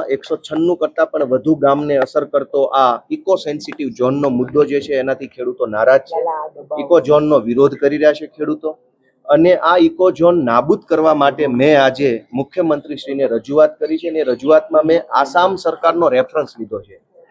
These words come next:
આસામમાં પણ ઇકો ઝોન લાગુ કરવામાં આવ્યો હતો. આસામના ખેડૂતોએ પણ ખૂબ વિરોધ કર્યો અને આસામની રાજ્ય સરકારે તારીખ એકવીસ મે બે હજાર પચીસના રોજ કેન્દ્ર સરકારને પત્ર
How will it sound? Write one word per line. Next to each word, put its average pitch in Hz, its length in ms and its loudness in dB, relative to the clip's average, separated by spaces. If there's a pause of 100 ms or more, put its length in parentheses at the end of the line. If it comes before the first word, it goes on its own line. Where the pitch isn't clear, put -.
(220)
આસામમાં 190 600 2
પણ 185 220 0
ઇકો 180 240 2
ઝોન 175 240 2
લાગુ 156 260 4
કરવામાં 160 380 2
આવ્યો 156 160 4
હતો. 160 240 0
આસામના 156 500 -2
ખેડૂતોએ 160 460 -2
પણ 156 180 -12
ખૂબ 165 300 -4
વિરોધ 151 260 2
કર્યો 151 300 2
અને 151 120 -2 (200)
આસામની 175 500 0
રાજ્ય 127 380 0
સરકારે 160 420 0 (440)
તારીખ 151 360 0 (160)
એકવીસ 185 500 -8 (320)
મે 170 220 4
બે 165 240 2
હજાર 175 240 2
પચીસના 165 540 -4
રોજ 135 200 2 (540)
કેન્દ્ર 165 240 4 (100)
સરકારને 175 500 -2
પત્ર 160 240 -4